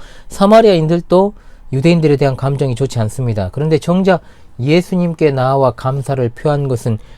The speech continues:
이방인이요 개 취급당하던 사마리아 사람이었다는 겁니다. 유대인으로 보이는 나머지 아홉은 분명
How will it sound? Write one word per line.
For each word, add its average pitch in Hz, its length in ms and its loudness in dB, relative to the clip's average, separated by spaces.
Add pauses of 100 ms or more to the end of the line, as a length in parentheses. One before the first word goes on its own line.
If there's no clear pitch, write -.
(160)
이방인이요 131 720 2
개 160 240 2
취급당하던 131 800 -2
사마리아 156 500 -2
사람이었다는 113 600 -6
겁니다. 80 300 -12 (760)
유대인으로 123 520 2
보이는 110 300 0
나머지 110 300 0
아홉은 123 360 0 (440)
분명 165 480 0